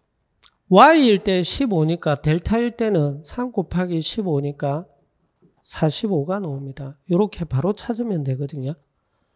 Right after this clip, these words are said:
그 다음에 하나 또 주의하셔야 될 게 뭔가 하면은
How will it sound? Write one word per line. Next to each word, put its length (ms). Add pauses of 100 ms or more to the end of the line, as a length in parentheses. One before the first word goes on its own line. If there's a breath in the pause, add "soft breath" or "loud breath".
(960 soft breath)
그 120
다음에 680
하나 520
또 240
주의하셔야 640
될 180
게 120
뭔가 380
하면은 560